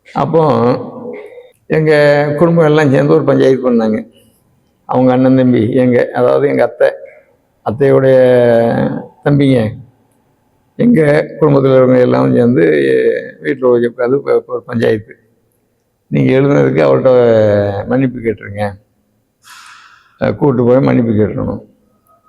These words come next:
நான் சொன்னேன், "கூட்டு போறோம், நீங்க கூ-, கூட்டு போங்க, மன்னிப்பு கேட்டுருவோம், மன்னிப்பு கேட்குறோம்,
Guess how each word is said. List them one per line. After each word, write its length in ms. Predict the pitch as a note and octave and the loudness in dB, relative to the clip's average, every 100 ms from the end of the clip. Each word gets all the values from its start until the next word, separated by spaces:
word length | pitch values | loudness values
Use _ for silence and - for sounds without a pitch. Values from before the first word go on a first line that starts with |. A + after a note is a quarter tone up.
| _ _ _ _ _ _ _ _ _ | _ _ _ _ _ _ _ _ _
நான் 380 | D3+ C#3+ C3+ C3+ | -2 0 0 0
சொன்னேன், 680 | C3 B2+ B2+ C#3+ A2 - - - - - _ _ _ _ - | 2 2 2 0 -2 -6 -12 -18 -20 -20 _ _ _ _ -6
"கூட்டு 240 | C#3 C#3+ | -4 -2
போறோம், 480 | C3 C3+ D3+ F#3+ C4 - | 0 0 0 -2 -6 -10
நீங்க 220 | E3+ D3+ D3 C#3+ D3 C3+ | -4 0 2 2 0 0
கூ-, 260 | E3+ C#3+ C#3 | -2 0 0
கூட்டு 260 | D3+ C#3 | 0 -2
போங்க, 240 | C3+ C#3 F#3 | 0 0 0
மன்னிப்பு 340 | F3+ D3+ D3 | -2 -2 -2
கேட்டுருவோம், 520 | C#3+ C#3 B2+ D3+ A#3 - - _ _ _ | 0 -2 -2 -2 -2 -6 -20 _ _ _
மன்னிப்பு 380 | - D#3 C#3+ C#3 | -4 -2 0 0
கேட்குறோம், 380 | C#3+ C3+ D#3+ G#3+ | 2 2 0 -2